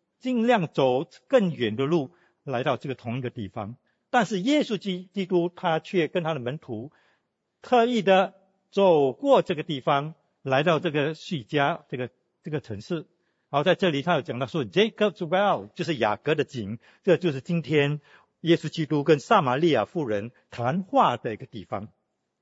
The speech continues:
这个是一个怎-，什么地方来的？首先这个地方是一个古-，有古迹的地方，historical ruins。All right，所以今天好像我们带旅行团，我，有一天我带你们去旅行，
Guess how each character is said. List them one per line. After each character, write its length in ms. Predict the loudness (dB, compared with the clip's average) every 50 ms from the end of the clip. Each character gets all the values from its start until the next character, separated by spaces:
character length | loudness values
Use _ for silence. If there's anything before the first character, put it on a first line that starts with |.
| _ _ _ _ _
这 140 | 2 2 6
个 160 | 8 6 6
是 140 | 6 4 2
一 40 | 2
个 120 | 2 2
怎-， 240 | 4 2 0 0 0
什 140 | -4 -6 -6
么 100 | -4 -4
地 140 | -4 -6 -2
方 160 | -2 -2 -2
来 140 | -2 -6 -8
的？ 160 | -8 -10 -14 -14 _ _ _ -20 -20 -4
首 140 | 0 0 2
先 180 | 4 4 2 4
这 140 | 2 4 4
个 100 | 4 4
地 160 | 4 2 2
方 260 | 4 4 4 4 4
是 200 | -2 -2 0 0
一 60 | 0
个 180 | 4 4 2 2
古-， 240 | 2 -4 -12 -12 0
有 180 | 2 2 2 2
古 220 | 0 -8 -18 -20 -20 _
迹 200 | -2 0 0 0
的 100 | 0 -2
地 160 | -4 -6 -10
方， 320 | -6 -4 -4 -4 -4 -6 -10 _ _ _ _ _ _ _ _ _ _ _ _ _ _ _ _
historical 680 | -4 -4 -4 2 4 4 6 6 4 4 4 4 4 4
ruins。 560 | 4 2 0 0 -2 -4 -8 _ -20 -20 _ _ _ _ _ _ _ _ _ _ _ _ _
All 120 | -4 0 2
right， 200 | 2 2 2 2
所 160 | 2 2 2
以 40 | 2
今 160 | 2 -2 2
天 180 | 4 4 4
好 120 | 4 4 2
像 180 | 2 2 0
我 60 | 0 0
们 160 | -2 -4 -2 _
带 180 | 4 4 4 4
旅 140 | 2 -2
行 200 | -6 -6 -6 -8
团， 260 | -4 0 0 0 2 0
我， 140 | -2 -4 -2
有 140 | -2 0 0
一 20 |
天 140 | 2 2 2
我 100 | 2 2
带 200 | 4 4 4 4
你 60 | 2
们 180 | 0 0 -2 -2 -4 -10 _
去 160 | -4 -2 0
旅 140 | 0 0 -2
行， 440 | -4 -4 -2 0 0 0 0 -2 -6